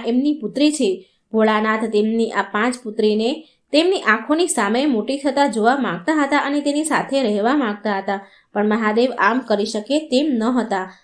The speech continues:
અને ત્યાર પછી એ કારણથી જ રોજ મહાદેવ જંગલમાં સરોવરમાં જતા અને એમની પાંચેય સ-, સર્પ કન્યા, નાગ કન્યા સાથે રમતા હતા, સમય વિતાવતા હતા. હવે મહાદેવ આવું રોજ કરતા, રોજ તેની પુત્રીને મળવા જાય અને તેની સાથે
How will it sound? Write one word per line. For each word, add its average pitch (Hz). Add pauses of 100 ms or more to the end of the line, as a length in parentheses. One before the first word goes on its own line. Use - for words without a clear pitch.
(160)
અને 214
ત્યાર 226
પછી 220
એ 247
કારણથી 208
જ 220
રોજ 262
મહાદેવ 214 (320)
જંગલમાં 302
સરોવરમાં 226
જતા 247
અને 254 (400)
એમની 320
પાંચેય 262
સ-, - (140)
સર્પ 277
કન્યા, 214
નાગ 269
કન્યા 226
સાથે 247 (120)
રમતા 208
હતા, 190
સમય 240
વિતાવતા 208
હતા. 196 (440)
હવે 214
મહાદેવ 214
આવું 220
રોજ 254
કરતા, 269
રોજ 262
તેની 262
પુત્રીને 208
મળવા 226
જાય 277
અને 254
તેની 220
સાથે 214